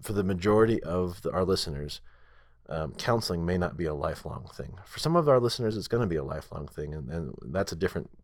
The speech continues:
conversation altogether of acceptance and how do I find my purpose in my mental illness.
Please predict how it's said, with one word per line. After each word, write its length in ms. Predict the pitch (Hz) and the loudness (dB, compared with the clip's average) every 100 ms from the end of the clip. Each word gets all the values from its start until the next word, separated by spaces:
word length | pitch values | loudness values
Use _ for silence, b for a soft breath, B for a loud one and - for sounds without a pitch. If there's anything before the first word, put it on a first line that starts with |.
| - - - - | -20 -20 -20 -6
conversation 500 | - 87 85 87 87 | 0 2 2 -2 -2
altogether 520 | 69 76 73 82 60 - - - _ _ _ _ _ - B B B B | -4 -4 -2 -2 -4 -14 -20 -20 _ _ _ _ _ -20 B B B B
of 140 | 85 | -4
acceptance 560 | 78 - 80 - 69 - | -2 -2 -2 -4 -10 -6
and 160 | 73 - B B B B B | -8 -8 B B B B B
how 120 | - | -2
do 100 | 85 | 2
I 80 | 80 | 2
find 200 | 82 85 | 2 -2
my 100 | 76 | -4
purpose 360 | - 87 82 - | -4 -6 -6 -8
in 200 | 85 87 | -4 -2
my 120 | 76 | -2
mental 480 | 73 73 - 71 - _ _ - | -4 -6 -8 -12 -14 _ _ -10
illness. 400 | 78 - - | -8 -8 -12